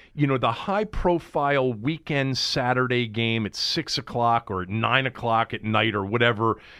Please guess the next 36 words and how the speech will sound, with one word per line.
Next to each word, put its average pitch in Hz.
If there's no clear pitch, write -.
You 139
know, 131
Aaron, 139
you 165
know, 147
the 127
big 156
games 139
that 127
would, 120
you'd 123
build 165
up 139
to 156
all 139
day 131
long, 120
Maryland 143
hosting 131
Carolina 117
or 113
Maryland 127
and 104
Duke. 127
Or 247
hell, 240
it, 170
it, 214
like, 226
everybody 285
always 190
focuses 135
on 123
Duke 131
and 110
Carolina. 120